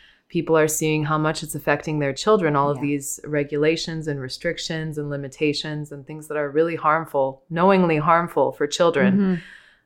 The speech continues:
Speaker 1: um, that are being stretched out to infinity?
Speaker 2: Yeah. I mean, I feel like we've lived in a world for the past two years where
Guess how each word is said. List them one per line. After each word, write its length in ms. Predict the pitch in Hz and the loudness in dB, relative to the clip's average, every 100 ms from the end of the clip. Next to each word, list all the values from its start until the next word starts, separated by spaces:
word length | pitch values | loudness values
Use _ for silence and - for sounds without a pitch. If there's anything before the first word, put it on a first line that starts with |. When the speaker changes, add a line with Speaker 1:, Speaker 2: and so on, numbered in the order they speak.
| _ | _
Speaker 1:
um, 180 | 147 143 | -6 -4
that 160 | 135 147 | 0 2
are 100 | 147 | 4
being 220 | 147 147 | 2 0
stretched 460 | 139 - 147 135 - | -2 0 0 0 2
out 220 | 151 - | 2 2
to 140 | - 156 | 0 -2
infinity? 640 | 143 170 165 143 143 151 _ - - | -2 -2 -2 -2 -4 -8 _ -20 -2
Speaker 2:
Yeah. 460 | 226 311 277 143 - | 4 6 6 2 0
I 100 | 208 | 2
mean, 140 | 233 | 2
I 100 | 220 | 0
feel 340 | 214 - 269 | -2 0 2
like 220 | 262 226 196 | 2 0 0
we've 240 | 202 160 | -2 -2
lived 440 | 170 202 220 190 | -2 4 4 2
in 100 | 185 | -4
a 100 | 170 | -2
world 400 | 156 165 175 247 | -2 0 2 0
for 120 | - 165 | 0 -6
the 80 | |
past 320 | 160 170 160 - | -2 -2 -2 -6
two 120 | 170 | -6
years 340 | 156 151 151 | -4 -6 -8
where 480 | 156 160 151 151 151 | -6 -2 -2 -4 -8